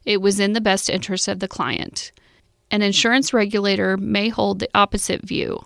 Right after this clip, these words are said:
arguing an annuity is a long-term contract and was intended to be carried out to the full term of the contract, not moved as freely as other investment vehicles. How do you reconcile these two seemingly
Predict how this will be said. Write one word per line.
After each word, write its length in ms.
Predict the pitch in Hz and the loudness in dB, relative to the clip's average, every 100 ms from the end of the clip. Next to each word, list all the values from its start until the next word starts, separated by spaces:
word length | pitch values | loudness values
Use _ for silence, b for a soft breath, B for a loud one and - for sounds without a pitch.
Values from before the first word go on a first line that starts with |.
| _ | _
arguing 560 | 190 190 196 190 185 - | 2 2 2 0 0 -2
an 80 | |
annuity 520 | 185 185 202 208 254 262 | 0 0 0 0 0 0
is 220 | - 196 | -2 -2
a 100 | 202 | -2
long-term 600 | 185 196 220 - 240 240 | -2 0 -2 0 0 0
contract 680 | - 196 190 180 170 - - | -2 -4 -2 -4 -4 -6 -8
and 160 | 196 185 | -4 0
was 160 | 185 | 0
intended 600 | 185 185 - 214 220 226 | 0 -2 0 2 2 0
to 120 | - 226 | -4 -6
be 120 | 202 | -6
carried 440 | - 196 190 214 | -4 -4 -2 -2
out 380 | - 180 185 - | -2 -2 -2 -6
to 140 | - | -8
the 100 | 185 | -6
full 320 | 185 - 196 202 | -8 -4 -2 -2
term 400 | - 202 190 180 | -2 0 0 0
of 160 | 190 | -4
the 100 | 202 | -6
contract, 720 | - 196 185 - - - - B B B B | -4 -2 -2 -2 -4 -4 -14 B B B B
not 320 | 214 202 214 | 2 4 4
moved 380 | 208 180 175 - - | 4 2 2 -4 -4
as 160 | 185 - | -4 -4
freely 520 | - 185 170 170 - | -2 0 0 0 -2
as 200 | 180 175 - | -4 -4 -4
other 400 | 170 170 175 180 _ _ - | -2 -2 -2 -6 _ _ -6
investment 560 | 175 170 170 - 147 | -4 -2 -4 -4 -6
vehicles. 720 | 190 170 165 - - - - - - _ _ _ | -4 -2 -2 -4 -10 -8 -14 -16 -20 _ _ _
How 180 | - 269 | 0 2
do 100 | 294 | 4
you 140 | 339 294 | 4 4
reconcile 760 | 233 233 240 - 185 58 - | 2 2 0 2 0 0 -4
these 280 | - 185 - | -2 -2 -2
two 240 | - 202 | -4 -4
seemingly 800 | - 208 220 247 240 226 226 233 | -2 0 2 2 2 2 2 0